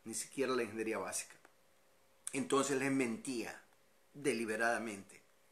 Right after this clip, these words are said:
porque no era posible construir la refinería. Y si es que él no sabía, es un pobre ignorante. Yo lo que creo es que de seguro tenía asesores que le podían decir:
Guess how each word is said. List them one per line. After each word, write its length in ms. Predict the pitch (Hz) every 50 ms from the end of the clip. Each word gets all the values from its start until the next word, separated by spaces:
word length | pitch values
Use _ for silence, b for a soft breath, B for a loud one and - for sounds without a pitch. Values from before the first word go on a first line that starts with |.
| _ _
porque 260 | - 135 127 - - 113
no 200 | 107 110 113 117
era 260 | 120 120 - - -
posible 640 | 120 107 101 - 170 170 151 117 98 87 87 87 - - - _ _ _ - - _ _ _ _ _ _ _ _ _ _ _ _ _ _ _ _ _ _
construir 560 | - - 143 127 117 - - 117 120 135 131
la 140 | 131 127 120
refinería. 560 | 113 113 110 113 113 120 117 113 101 87 B B B B B B B B B
Y 140 | - 165 151
si 160 | 139 - 175
es 60 | 151 -
que 200 | - - 151 160
él 100 | 175 196
no 100 | 208 196
sabía, 360 | - - 202 196 226 233 214
es 60 | 196
un 100 | 208 190
pobre 280 | - 190 196 190 190 208
ignorante. 600 | 214 190 156 120 135 156 160 143 - 107 85 - - - - _ _ _ _ _ _ _ _ - - _ - - - _ _ _ _ _ _ _ B B B B B B _ -
Yo 200 | - - 180 214
lo 140 | 240 226
que 300 | - 196 147 117 - - - - -
creo 420 | - 190 208 220 214 185 175 - -
es 160 | 147 156 -
que 480 | - - 160 143 135 123 110 - - - - - _ -
de 220 | - 123 139 139 135
seguro 400 | - 127 113 165 240 233 190 -
tenía 280 | 151 131 135 147 147
asesores 440 | 147 143 135 113 - 160 165 165 165
que 120 | - 139
le 160 | 120 113 107 104
podían 380 | - - 120 123 135 147 147
decir: 460 | 127 117 - - 147 110 90 - -